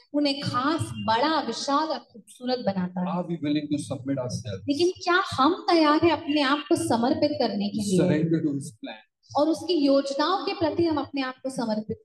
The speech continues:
Speaker 1: करें।
Speaker 2: Because he is willing to turn you into something amazing।
Speaker 1: क्योंकि वो आप में बदलाव लाकर आपको खास बनाना चाहता है।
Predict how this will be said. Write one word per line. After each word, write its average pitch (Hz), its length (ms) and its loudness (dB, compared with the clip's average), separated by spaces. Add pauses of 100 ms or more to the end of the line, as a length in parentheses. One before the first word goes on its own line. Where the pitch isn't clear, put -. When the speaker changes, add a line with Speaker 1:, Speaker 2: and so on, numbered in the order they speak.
Speaker 1:
करें। 180 220 2
Speaker 2:
Because 175 240 -4
he 190 240 -2
is 143 100 -2 (160)
willing 147 240 0 (100)
to - 60 -4 (220)
turn 147 200 0 (200)
you 180 80 6
into - 720 -6
something - 460 -20
amazing। 110 760 -14
Speaker 1:
क्योंकि 339 320 0
वो 302 400 0
आप 277 380 -2
में 349 260 0
बदलाव 277 560 0
लाकर 262 380 -4
आपको 240 300 -4
खास - 480 -6
बनाना 208 320 -4
चाहता 202 400 -6
है। 190 200 2